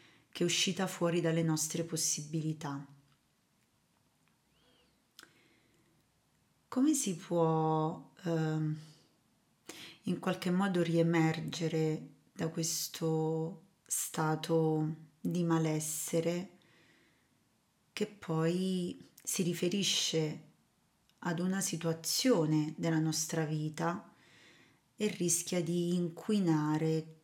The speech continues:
tutte le altre situazioni, tutti gli altri ambiti di vita. E quindi noi poi siamo infelici in tutto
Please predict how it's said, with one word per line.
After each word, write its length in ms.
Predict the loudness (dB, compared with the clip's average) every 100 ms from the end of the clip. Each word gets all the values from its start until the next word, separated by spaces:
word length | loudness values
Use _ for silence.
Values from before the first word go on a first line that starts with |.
| -4
tutte 840 | 0 0 -2 -16 -2 2 2 -2 -8
le 260 | 0 2
altre 920 | 2 -2 -4 -8 -12 -4 0 0 -2 -10 _ _ _ _ _ _ _ _ _ _ _
situazioni, 1200 | -8 -6 -4 -4 -6 -4 -2 -2 -4 -4 -4 -4
tutti 380 | -4 -8 -4 -2
gli 140 | 0
altri 560 | -2 -2 -8 -6 -4 -4
ambiti 720 | -4 -4 -2 -2 -4 -4 -6 -6
di 160 | -6 -6
vita. 500 | -6 -10 -10 -12 -14 _ _ _ _ _ -20 -20 -20 -20 _
E 160 | -6 -4
quindi 300 | 0 0 2
noi 280 | 2 2 0
poi 600 | -2 -2 0 2 0 -2
siamo 400 | -2 0 2 2
infelici 1200 | 2 -2 -4 -2 -2 -2 -4 -2 -2 0 -4 -6 -14 _ _ _ _ _ _ _ _ _ _ _ _ _ _
in 200 | -4 -4
tutto 800 | -4 -10 -10 -14 -4 -2 -2 -6